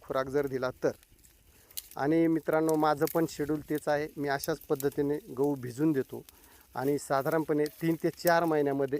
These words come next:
एक पिल्लू माझं आठ ते नऊ हजारला आरामशीर जातं आणि तुमचंसुद्धा जाऊ शकतं. अशा पद्धतीने तुम्ही जर मित्रांनो, त्यांच्या चाऱ्याचं जर, अं, खुराकाचं नियोजन केलं तर.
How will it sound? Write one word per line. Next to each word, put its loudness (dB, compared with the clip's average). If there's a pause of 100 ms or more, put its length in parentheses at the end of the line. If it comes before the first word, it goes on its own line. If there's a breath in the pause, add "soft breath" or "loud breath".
एक 2 (160)
पिल्लू 0
माझं 0 (120)
आठ 0 (100)
ते 6
नऊ 4
हजारला 0
आरामशीर 2
जातं -8 (500 soft breath)
आणि -2 (120)
तुमचंसुद्धा -2
जाऊ 0
शकतं. -8 (160)
अशा -4
पद्धतीने 0
तुम्ही 2
जर 6
मित्रांनो, 2
त्यांच्या 0
चाऱ्याचं 0
जर, 0 (640 loud breath)
अं, 0
खुराकाचं 4
नियोजन 6
केलं 4 (100)
तर. 8